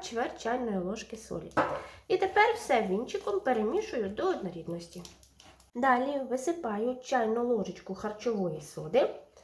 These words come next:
Знову перемішую. Соду я не гасила, оскільки у тісті є сметана, і вона її погасить. І далі, е, вінчик я прибрала, замінила на ложечку, буду додавати борошно.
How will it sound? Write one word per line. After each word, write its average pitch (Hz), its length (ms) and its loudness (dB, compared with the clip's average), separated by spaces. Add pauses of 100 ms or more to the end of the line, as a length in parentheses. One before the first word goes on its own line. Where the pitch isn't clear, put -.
(580)
Знову 202 300 2
перемішую. 175 880 -2 (960)
Соду - 260 2
я 294 160 2
не 294 60 0
гасила, 311 500 2
оскільки 233 440 -4
у 254 100 -2
тісті 208 420 -6
є 214 280 -2
сметана, 269 580 -2
і 214 140 -4
вона 220 220 2
її 208 280 0
погасить. 196 640 -2 (160)
І 254 100 -4
далі, 226 360 0 (440)
е, 214 160 4
вінчик 233 380 0
я 247 80 6
прибрала, 269 480 4
замінила 226 560 0
на 220 180 4
ложечку, 302 580 0
буду 339 240 0
додавати 247 540 0
борошно. 190 760 0